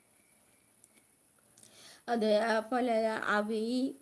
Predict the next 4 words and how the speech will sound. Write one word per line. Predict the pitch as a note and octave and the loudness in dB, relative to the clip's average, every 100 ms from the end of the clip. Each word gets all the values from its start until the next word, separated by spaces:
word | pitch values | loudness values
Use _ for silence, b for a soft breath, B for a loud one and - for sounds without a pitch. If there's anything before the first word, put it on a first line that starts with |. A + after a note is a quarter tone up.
| - A3+ | -4 -2
പ്രസവത്തിൻ്റെ | A3 A3+ A3+ A#3 B3+ C4 C#4+ C#4+ C#4+ | 0 -2 0 0 0 2 2 4 4
ശേഷം | A#3+ G#3+ G#3+ A3 - | 2 0 -2 -4 -4
വീണ്ടും | - A3+ C4 D4 D4 D4+ - _ _ _ - | -2 0 2 4 4 0 -6 _ _ _ -6
അണ്ടോൽപാദനം | A#3 A#3+ A3+ A3 A3 A3+ A3 A#3 A#3 | -2 0 0 -2 0 0 0 -2 -2